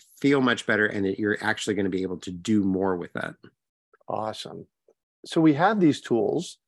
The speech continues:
Speaker 2: In fact, Janice, you, when you were on with her for her pre-call, you reminded her that she needed to have our tools sharpened.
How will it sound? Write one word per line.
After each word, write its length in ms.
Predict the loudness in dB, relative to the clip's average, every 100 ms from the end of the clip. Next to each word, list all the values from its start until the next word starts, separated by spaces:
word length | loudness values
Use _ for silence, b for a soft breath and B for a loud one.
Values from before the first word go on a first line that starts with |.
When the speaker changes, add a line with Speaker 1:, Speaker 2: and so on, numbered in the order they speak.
| _
Speaker 2:
In 60 | 0
fact, 220 | 0 -2
Janice, 680 | 0 2 4 2 -2 -10 -16 -18
you, 480 | -6 0 0 0 -4
when 220 | -4 -2
you 80 | -2
were 140 | 0
on 220 | -2 -2
with 180 | -4 -4
her 320 | -4 -2 -4 -4
for 160 | -10
her 280 | -6 -6 -8 0
pre-call, 680 | 2 4 2 2 2 -2 b b b
you 100 | 0
reminded 540 | 4 4 4 4 4 4
her 200 | 2 0
that 160 | 0 -2
she 140 | 0
needed 300 | 0 0 -2
to 80 | -2
have 220 | -2 0
our 260 | 2 0 -4 _ _ _ _ _
tools 500 | -4 0 2 0 -4 -10
sharpened. 600 | -6 -2 -2 -4 -10 -10